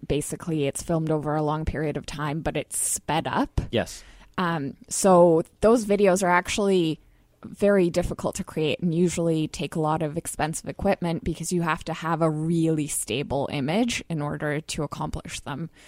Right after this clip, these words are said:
Speaker 1: successfully. So Instagram has actually found a way to do this with your phone. Um,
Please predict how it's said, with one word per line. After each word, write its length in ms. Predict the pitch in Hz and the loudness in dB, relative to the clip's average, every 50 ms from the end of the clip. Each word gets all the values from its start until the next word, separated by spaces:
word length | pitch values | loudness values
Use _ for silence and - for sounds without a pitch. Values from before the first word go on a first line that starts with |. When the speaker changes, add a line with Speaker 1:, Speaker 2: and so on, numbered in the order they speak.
| - _ - | -20 _ -14
Speaker 1:
successfully. 720 | - - 151 - 175 156 156 - - 202 202 208 233 262 - - - - - | -12 -8 -2 0 2 2 2 2 2 2 4 4 4 2 2 -4 -16 -20 -10
So 180 | - - 214 202 | 0 4 6 6
Instagram 600 | - 196 233 262 - 247 214 196 180 185 185 202 | 6 6 4 2 2 2 4 6 6 6 6 6
has 160 | 190 170 165 - | 2 2 0 2
actually 440 | - 175 165 - - - 180 175 170 | 0 0 0 -2 -4 -2 0 0 0
found 320 | - - 160 160 160 143 | 0 -2 -2 0 0 0
a 60 | 151 | 0
way 320 | 156 156 156 160 160 160 160 | 0 0 0 0 0 0 -2
to 120 | - - 165 | -4 -6 -8
do 220 | 156 - 147 160 | -6 -4 -4 -4
this 400 | - 85 139 156 175 - - - - - | -2 -2 -4 -4 -4 -6 -8 -10 -14 -8
with 260 | - 170 180 - - | -4 -4 -4 -4 -4
your 120 | 156 156 160 | -6 -6 -6
phone. 580 | - - 214 208 170 - 120 175 240 294 349 - _ _ - - - - _ _ _ - | -2 2 4 4 4 4 2 2 2 2 2 0 _ _ -20 -20 -20 -20 _ _ _ -2
Um, 520 | - 190 180 175 165 160 156 139 - - | 0 2 2 2 2 0 -2 -4 -6 -10